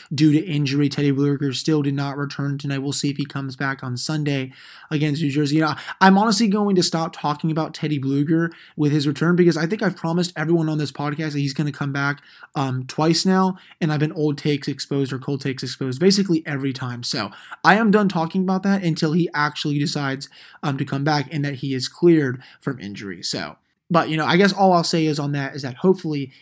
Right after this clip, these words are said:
it is soon. But, you know, getting back to the overall game and the goals, great to see Brian Rust notch a couple tonight, especially on the power play. He let that rip, um, from the right circle, just a gorgeous eye. I honestly did not think that it went in at first. I thought it just hit the,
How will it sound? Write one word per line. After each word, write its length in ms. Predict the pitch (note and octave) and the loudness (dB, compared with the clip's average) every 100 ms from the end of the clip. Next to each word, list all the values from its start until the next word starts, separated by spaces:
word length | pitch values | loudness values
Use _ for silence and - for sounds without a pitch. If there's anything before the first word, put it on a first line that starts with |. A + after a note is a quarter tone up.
| - | -4
it 140 | E3 D#3+ | -4 -2
is 260 | C#3+ B2+ | -4 -4
soon. 240 | - F#2 E2 | -6 -8 -8
But, 80 | |
you 60 | A2+ | -8
know, 120 | B2+ - - | -8 -10 0
getting 220 | G3+ G3 | 4 6
back 260 | F#3 F3 F3 | 4 0 -2
to 320 | - F#3 E3+ - - | 2 4 4 0 0
the 100 | F3+ | 8
overall 300 | F3+ E3 D#3+ | 8 8 2
game 260 | D3+ D#3 D#3 | 0 0 -2
and 160 | D3+ | -2
the 60 | C#3+ | -2
goals, 380 | D#3 D#3+ D3+ - _ - | 2 4 2 -4 _ 0
great 240 | F3 F3+ | 6 6
to 60 | F3 | 6
see 180 | F3 F3+ | 4 4
Brian 340 | E3 E3 D#3+ | 4 2 2
Rust 300 | D3+ D#3+ - | 2 0 0
notch 260 | E3 D#3 - | -2 -2 -4
a 60 | |
couple 320 | D#3 D#3+ D#3 D3+ | -2 -2 -2 -2
tonight, 500 | D#3+ D#3 D#3 D3 - - | 0 0 0 -2 -6 -4
especially 520 | - G3+ F#3 - E3+ | -2 0 0 0 0
on 100 | D#3 | 0
the 80 | F3 | -4
power 260 | D3+ D#3 | -4 -4
play. 180 | D3+ C#3+ | -2 0
He 140 | D#3+ | 4
let 200 | F#3+ E3+ | 6 6
that 200 | D3 A#2+ G#2+ | 2 -2 -4
rip, 420 | B2+ E3 D#3 A2+ - | 2 6 6 2 -6
um, 280 | C3+ C3 C3 | -4 -2 -4
from 140 | C3+ | -4
the 100 | C3 | -4
right 360 | C3 C#3+ C#3+ - | -2 0 -2 -4
circle, 480 | - - D3+ C#3+ C#3+ | -4 -2 -2 -2 -4
just 240 | B2 B2+ | -4 -6
a 80 | A2 B2 - | -8 -12 0
gorgeous 340 | F3 E3 D3+ | 4 4 4
eye. 180 | E3+ D#3+ | 4 4
I 100 | D3+ | 4
honestly 420 | F3 B3 G#3 E3 - - - | 4 2 2 2 0 -20 -6
did 220 | D3+ D#3+ | 4 4
not 380 | C#3 D3+ E3 - | 6 2 0 -2
think 240 | - D3+ | -4 -2
that 120 | D#3 D3+ | 0 -2
it 60 | |
went 260 | C#3 D3 C#3+ | -2 -2 -2
in 160 | B2 | -4
at 120 | C#3+ - | -4 -4
first. 360 | G3+ A3 - | -2 0 0
I 80 | A#2+ | -4
thought 200 | B2+ C#3 | -4 -4
it 60 | B2+ | -4
just 200 | C3 - | -4 -4
hit 200 | D3+ D#3 | -6 -4
the, 180 | C3+ | -6